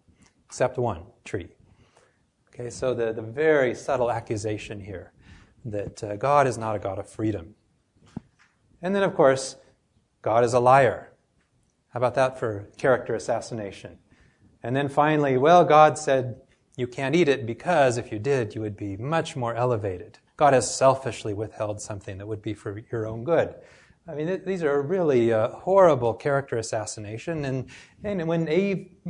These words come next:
you know, believed the lies, she ate the fruit. And the fruit wasn't poisonous. Okay, the eating the fruit symbolized ingesting and, and believing the lies that God really is this way. Okay, that's how our mess got started.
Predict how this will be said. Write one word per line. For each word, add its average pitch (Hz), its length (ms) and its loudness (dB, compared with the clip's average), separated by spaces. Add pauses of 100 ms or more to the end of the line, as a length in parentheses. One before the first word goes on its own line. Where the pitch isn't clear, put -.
you 160 80 -4
know, 139 100 -2
believed 151 500 0
the 131 100 2
lies, 135 640 2 (120)
she - 200 -14
ate 156 220 -4
the - 60 -10
fruit. 101 300 -6 (240)
And 120 80 -12
the 107 60 -10
fruit 175 200 0
wasn't 127 300 0
poisonous. 92 720 -6 (720)
Okay, 110 300 -6
the 104 200 -8
eating 151 320 -2
the 131 80 -2
fruit 135 460 0 (100)
symbolized 127 920 4 (540)
ingesting 120 680 -2
and, 107 220 -10
and 107 140 -12
believing 110 440 -4
the 101 80 -6
lies 101 480 -6
that 117 160 -12
God 107 240 -4
really 117 280 0
is 107 200 -6
this 107 200 -12
way. 87 220 -8 (1080)
Okay, 196 140 0
that's 196 220 2
how 196 140 8
our 180 80 4
mess 165 240 0
got 147 200 -2
started. 131 480 -2